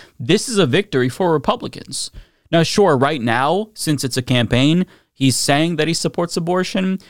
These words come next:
but his history is a little bit damning, right? The fact that he's aligned with Republicans, not just on economic issues, but social issues, should scare Democrats. And this should scare everyone who is a left-leaning and even a liberal voter, because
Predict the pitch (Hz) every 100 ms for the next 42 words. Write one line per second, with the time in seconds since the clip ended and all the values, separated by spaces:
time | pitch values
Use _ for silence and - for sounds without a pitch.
0 | - _ - 160 160 - - 131 - 175
1 | - - 120 117 117 - _ _ _ _
2 | 135 139 143 151 139 123 127 127 104 85
3 | - _ 123 131 151 - - - - 160
4 | 165 151 120 139 131 120 120 135 127 110
5 | 117 135 113 131 127 123 120 143 160 151
6 | 147 - - - 143 143 143 127 131 151
7 | 110 107 - 104 - 117 - 196 277 -
8 | 104 113 - - 87 - - - _ _
9 | _ - 226 - 262 277 156 101 - -
10 | - - - - 165 208 254 226 - 202
11 | - 175 208 170 151 147 165 175 156 165
12 | 160 123 127 - - 143 139 143 156 185
13 | 214 170 165 170 190 185 180 147 202 170
14 | 131 - - - 196 208 -